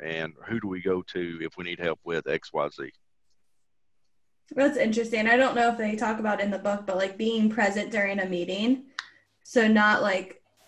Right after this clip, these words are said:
Speaker 2: Googling something or checking email, like, actually being present. That's something, like, I'm trying to work on. I'm assuming it's probably in the book. I don't know, though.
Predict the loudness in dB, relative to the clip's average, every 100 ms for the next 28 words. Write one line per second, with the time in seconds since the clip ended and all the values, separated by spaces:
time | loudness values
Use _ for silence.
0 | _ -4 4 6 6 6 8 6 6 2
1 | 2 0 0 -2 0 0 2 0 4 4
2 | 6 6 4 2 0 2 2 0 -2 0
3 | 2 0 0 0 2 2 2 0 0 2
4 | 2 4 0 -2 -2 0 2 2 2 2
5 | 2 2 2 0 -2 0 2 0 0 0
6 | 2 0 0 0 -2 -4 -6 -4 -4 0
7 | 0 0 -2